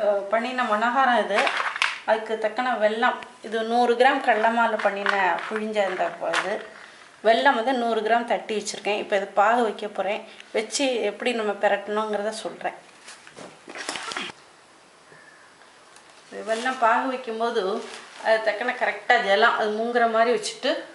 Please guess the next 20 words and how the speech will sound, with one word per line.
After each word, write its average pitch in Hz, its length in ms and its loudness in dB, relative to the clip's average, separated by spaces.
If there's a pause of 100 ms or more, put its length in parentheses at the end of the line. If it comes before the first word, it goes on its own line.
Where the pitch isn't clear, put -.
(120)
ஒரு 214 220 -2
பிடிச்சு 220 260 -10
பிடி 220 140 -14
ஜீனி 247 420 -6
முதல்லே 196 280 -8
போட்டுறணும் 180 540 -10
அதோட. 175 300 -2 (1040)
அப்போ 202 200 -4
தான் 247 180 4
உங்களுக்கு 214 260 -2
மணகாரம்லாம் 220 800 0
நல்லா 220 340 4
ஒண்ணோட 233 400 2
ஒண்ணு 214 320 -4
ஒட்டாம 226 540 0 (640)
நல்லா 214 160 -2
பார்க்கறதுக்கு 214 720 -2
நல்லா 208 220 -8
சூப்பரா 220 440 -2
வரும். - 340 -6